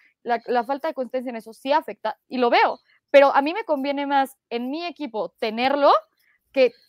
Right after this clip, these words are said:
agarrar una quinta ronda. Para mí, a menos de que sea una buena oferta, me lo quedo. Y chance, co-, justo conforme va pasando la temporada,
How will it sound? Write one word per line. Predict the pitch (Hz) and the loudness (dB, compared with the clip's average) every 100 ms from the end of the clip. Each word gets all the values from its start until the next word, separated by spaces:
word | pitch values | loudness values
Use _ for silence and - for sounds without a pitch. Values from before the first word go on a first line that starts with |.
| - | -2
agarrar | 247 262 277 302 | 2 4 4 2
una | 320 277 | 0 -6
quinta | 269 269 277 | -8 -8 -4
ronda. | 269 339 269 | -4 -4 -4
Para | 208 233 240 | -2 -4 -2
mí, | 269 320 - | -4 -8 -4
a | 262 | -2
menos | 285 359 330 | -2 -4 -8
de | 254 | -10
que | 254 | -6
sea | 285 | -4
una | 302 311 | -2 -2
buena | 277 285 | 0 2
oferta, | 320 - 254 285 381 - _ _ - | 0 -4 -2 0 -2 -4 _ _ -4
me | 262 | -2
lo | 262 254 | -2 -2
quedo. | 381 311 190 | 0 0 -4
Y | 269 | -10
chance, | - 370 415 480 | -4 -2 -2 -4
co-, | - - _ | -6 -10 _
justo | - 392 453 311 | -4 -2 -2 -2
conforme | 311 285 285 269 | -2 0 0 2
va | 294 | 2
pasando | 339 392 370 370 | 0 -6 -8 -8
la | 277 | -8
temporada, | 254 254 262 294 | -8 -4 -2 -2